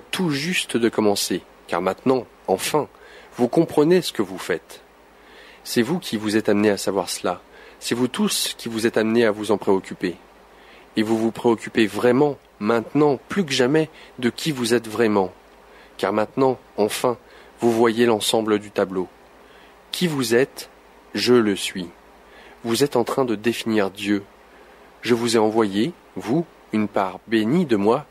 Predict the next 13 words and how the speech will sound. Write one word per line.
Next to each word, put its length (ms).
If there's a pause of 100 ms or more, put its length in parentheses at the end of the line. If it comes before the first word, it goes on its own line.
(300)
dans 100
la 120
forme 240
physique, 540 (360)
afin 320
de 160
me 220
connaître 480
de 100
façon 520
expérientielle, 1120 (440)
tout 120
comme 360